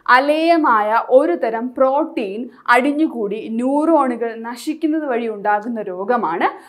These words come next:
അൾഷിമേഴ്സ് അല്ലേ? അപ്പോൾ പ്രോട്ടീൻ അടിഞ്ഞുകൂടി ന്യൂറോൺസ് നശിക്കുന്നു. ഇനി ശരീരത്തിൽ അലുമിനിയത്തിൻ്റെ അധിക സാന്നിധ്യവും ഈ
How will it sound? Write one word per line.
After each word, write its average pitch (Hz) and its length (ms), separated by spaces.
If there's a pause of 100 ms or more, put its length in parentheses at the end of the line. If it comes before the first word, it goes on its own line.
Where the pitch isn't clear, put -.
(140)
അൾഷിമേഴ്സ് 208 560
അല്ലേ? 226 160
അപ്പോൾ 240 180
പ്രോട്ടീൻ 208 360 (100)
അടിഞ്ഞുകൂടി 220 480 (320)
ന്യൂറോൺസ് 294 540
നശിക്കുന്നു. 320 440 (520)
ഇനി 330 140 (180)
ശരീരത്തിൽ 302 460 (160)
അലുമിനിയത്തിൻ്റെ 311 840 (380)
അധിക 320 260 (300)
സാന്നിധ്യവും 226 760 (280)
ഈ - 20